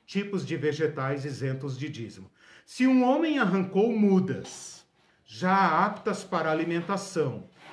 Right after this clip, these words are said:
é, mudas do seu próprio campo, e as plantou em outros lugares,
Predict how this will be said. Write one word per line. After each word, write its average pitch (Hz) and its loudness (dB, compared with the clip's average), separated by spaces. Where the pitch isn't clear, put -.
é, 135 -4
mudas 175 2
do 175 2
seu 165 2
próprio 165 0
campo, 135 0
e 180 4
as 190 2
plantou 180 2
em 151 0
outros 151 0
lugares, 185 0